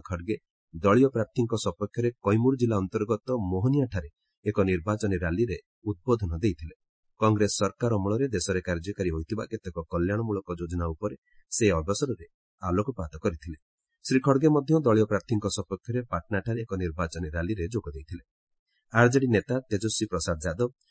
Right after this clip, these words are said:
ବକ୍ସର, ନାଳନ୍ଦା, କାରାକଟ ଏବଂ ପାଟଳିପୁତ୍ର ନିର୍ବାଚନ ମଣ୍ଡଳୀ ଅନ୍ତର୍ଗତ କେତୋଟି ନିର୍ବାଚନୀ ସଭାରେ ଦଳୀୟ ପ୍ରାର୍ଥୀଙ୍କ ପାଇଁ ପ୍ରଚାର କରିଥିଲେ। ଏହି ର୍ୟାଲିଗୁଡ଼ିକରେ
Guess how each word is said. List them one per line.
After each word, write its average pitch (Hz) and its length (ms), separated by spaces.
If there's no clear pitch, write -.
ବକ୍ସର, 101 520
ନାଳନ୍ଦା, 92 440
କାରାକଟ 98 440
ଏବଂ 95 200
ପାଟଳିପୁତ୍ର 139 720
ନିର୍ବାଚନ 95 500
ମଣ୍ଡଳୀ 87 300
ଅନ୍ତର୍ଗତ 107 500
କେତୋଟି 107 300
ନିର୍ବାଚନୀ 87 560
ସଭାରେ 113 360
ଦଳୀୟ 113 260
ପ୍ରାର୍ଥୀଙ୍କ 120 480
ପାଇଁ 87 180
ପ୍ରଚାର 92 380
କରିଥିଲେ। 78 400
ଏହି 120 120
ର୍ୟାଲିଗୁଡ଼ିକରେ 156 640